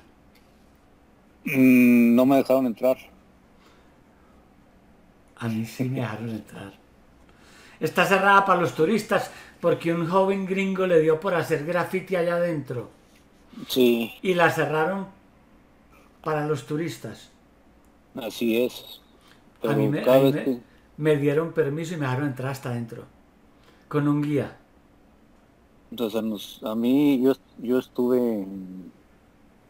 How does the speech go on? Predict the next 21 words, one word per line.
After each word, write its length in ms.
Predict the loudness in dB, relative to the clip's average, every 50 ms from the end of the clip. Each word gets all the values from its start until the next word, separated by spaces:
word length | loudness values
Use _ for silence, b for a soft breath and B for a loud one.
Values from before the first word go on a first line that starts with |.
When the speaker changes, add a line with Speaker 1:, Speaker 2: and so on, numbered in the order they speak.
| _ _ -12
Speaker 1:
en 800 | -10 -8 -6 -6 -4 -4 -4 -4 -4 -4 -6 -6 -8 -8 -10 -12 -14 _ _ _ _ -14 -8
Yucatán, 600 | -4 -2 0 0 0 -2 -2 0 2 2 4 4
en, 200 | 4 4 2 2
en, 240 | 0 -2 -2 -4 -4 -10 -8 -4
en 640 | -2 0 2 2 2 0 0 -2 -4 -6 -8 -10 -14 -18 _ _ _ _ _ -4
Chichén 340 | -2 0 2 4 4 4
Itzá, 300 | 2 2 2 2 0 0 -2 _ _ _ b b b b b b b b b b b b b b _ _ -8 -4
y 580 | 0 2 4 6 6 6 6 4 4 2 0 -2
créeme 380 | -2 0 2 4 4 2 2 0
que 220 | -4 -4 -6 -6
son 200 | -6 -8 -12 -14 -14 _ _ _ _ -12
cosas, 440 | -8 -8 -4 0 0 2 2 0 -2 -6 _ _ _ _ _ -6
me 160 | -4 -2 -2
volvía 360 | -2 -2 -2 0 2 2 4 4
loco 280 | 4 2 0 -2 -4
ahí. 180 | -4 -4 -6 -8 -14 _ _ _ _ _ _ _ _ _ _ _ -20
Speaker 2:
Claro. 420 | -18 -14 -10 -8 -8 -8 -10 -12 -16 -18 _ _ _ _ _ _ _ _ _ _ _ _ _ _ _ _ _ _ _ _ _ _ _ _ _ _ _ _ _ _ _ _ _ _ _ _ _ _ _ _ _ _ _ _ _ -6
¿Y 80 | -4
estuvo 240 | -2 -2 -2 -2 -4
en 100 | -2 0
Tulum? 400 | 0 2 4 4 4 2 0 -4